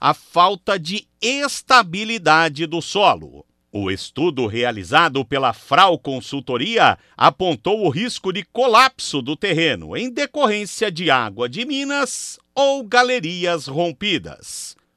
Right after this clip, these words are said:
No edital, a prefeitura estima em pouco mais de duzentos e trinta e seis mil reais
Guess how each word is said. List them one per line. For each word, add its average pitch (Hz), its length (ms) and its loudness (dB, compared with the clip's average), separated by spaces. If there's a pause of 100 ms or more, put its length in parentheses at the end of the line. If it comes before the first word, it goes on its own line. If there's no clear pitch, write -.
(120)
No 107 220 -4
edital, 170 560 2
a 202 60 6
prefeitura 190 580 -4
estima 147 560 -2
em 170 80 -2
pouco 262 540 2
mais 127 360 0
de 160 140 -8
duzentos 185 920 -2
e 170 100 -2
trinta 254 500 -2
e 165 100 0
seis 120 480 -4
mil 240 360 -4
reais 175 680 0